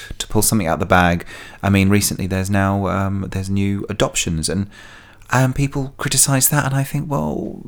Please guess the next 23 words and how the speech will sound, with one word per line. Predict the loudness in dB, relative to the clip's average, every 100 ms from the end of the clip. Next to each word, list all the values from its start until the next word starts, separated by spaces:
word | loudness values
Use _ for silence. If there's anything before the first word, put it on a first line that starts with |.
| -14
you | -6 0
know, | 2 2
if | 0 -2 -2
you're | -4 -2 -4 -4
saving | 4 4 6 2 -2 0
some | 2 4 2 -2 -8
children | -4 -2 -2
from, | -2 0 0 -2 -10 -20 -12 -2
or | -2
you're |
giving | 0 -2 -2
kids | -2 -2
a |
better | 0 2
life, | 2 2 -2 -8 -14 -20 -20 -20 -20 -8 -8 -8 -20 -20 -20 -20 -20 _ -10
uh, | -10 -8 0
you | 2
know, | 4 4
then | 4 2 2 -2
if | -2 -2 0
there's | 0 2
ulterior | 2 0 -2 2 2 4
motives, | 0 0 -2 -4 -6